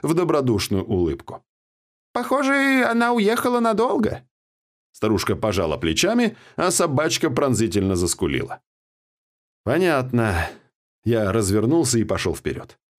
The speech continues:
Ноги сами несли меня в неизвестном направлении, в то время как мозг лихорадочно соображал.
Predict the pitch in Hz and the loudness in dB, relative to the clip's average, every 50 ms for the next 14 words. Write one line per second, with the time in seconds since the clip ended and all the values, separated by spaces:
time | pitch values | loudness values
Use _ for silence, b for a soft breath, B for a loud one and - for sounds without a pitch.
0 | _ _ _ _ _ - 120 135 135 131 131 123 127 - 151 156 151 117 90 85 | _ _ _ _ _ -2 -2 0 2 2 2 2 2 2 2 2 2 2 2 2
1 | 85 85 - 110 117 117 107 101 110 117 107 95 92 101 101 98 104 120 117 - | 0 0 0 0 0 2 2 2 2 2 2 0 2 2 2 2 2 0 0 0
2 | - 104 101 104 101 - 104 107 127 160 170 160 139 117 101 85 B B B B | 0 0 0 0 0 0 -2 0 0 0 2 2 2 2 0 0 B B B B
3 | B - - 175 170 175 185 170 165 - 165 147 131 156 160 160 147 127 - 151 | B -4 -2 0 2 2 2 2 0 0 -2 -2 0 0 0 0 0 0 0 0
4 | 143 135 131 143 131 139 139 131 120 110 110 - - 117 104 95 - 98 90 87 | 0 2 2 0 0 2 2 2 2 0 0 -2 -2 0 -2 0 0 0 0 0
5 | 82 85 87 80 80 - - - | -2 -2 -2 -2 -4 -4 -6 -8